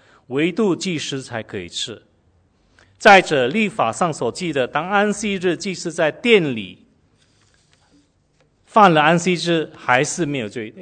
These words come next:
他们在殿里要服侍神嘛，祭司要在殿里面做很多事情的，但是他们却没有罪。“你没有念过吗？”主耶稣对他们说。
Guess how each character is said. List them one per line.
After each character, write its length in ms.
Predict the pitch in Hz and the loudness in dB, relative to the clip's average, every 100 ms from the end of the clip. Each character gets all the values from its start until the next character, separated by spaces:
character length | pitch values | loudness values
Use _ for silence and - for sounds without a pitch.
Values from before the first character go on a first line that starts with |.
| - | -10
他 140 | 175 | -8
们 160 | 170 165 | -6 -6
在 160 | 175 | -6
殿 260 | 170 196 165 | -4 -4 -4
里 140 | 113 | -6
要 140 | 139 139 | -4 -6
服 240 | - 123 | -6 -16
侍 180 | 117 151 | -14 -14
神 220 | - 98 | -12 -12
嘛， 160 | 95 85 _ _ _ _ _ _ _ _ _ _ _ - | -12 -20 _ _ _ _ _ _ _ _ _ _ _ -10
祭 120 | 190 | -8
司 240 | 147 156 | -6 -2
要 140 | 151 147 | 0 0
在 180 | 151 143 | 0 0
殿 240 | 175 151 | -2 -4
里 120 | 107 | -6
面 260 | 107 120 113 | -6 -6 -6
做 220 | 165 143 | -6 -6
很 200 | 127 107 | -8 -12
多 160 | 131 120 | -12 -14
事 160 | - | -14
情 300 | - 95 90 | -18 -20 -20
的， 100 | 85 _ _ _ _ _ _ _ _ _ _ _ _ _ | -20 _ _ _ _ _ _ _ _ _ _ _ _ _
但 180 | 139 135 | -6 -4
是 400 | 127 139 120 - - _ _ _ | -2 -2 -4 -6 -20 _ _ _
他 220 | - 135 | -4 -4
们 260 | 117 101 123 _ | -4 -8 -12 _
却 240 | - 131 | -16 -16
没 160 | 104 101 | -14 -20
有 120 | 80 | -20
罪。 280 | 78 101 82 _ _ _ _ - | -20 -20 -20 _ _ _ _ -16
“你 100 | 113 | -10
没 140 | 120 | -6
有 120 | 175 | -6
念 260 | 147 165 127 | -6 -8 -8
过 180 | 127 107 | -10 -10
吗？” 240 | 92 85 _ _ _ _ | -12 -20 _ _ _ _
主 160 | 104 | -16
耶 80 | 101 | -16
稣 180 | - 110 | -14 -14
对 140 | 110 | -12
他 200 | 104 90 | -14 -18
们 140 | 87 85 | -20 -20
说。 280 | - 80 | -20 -20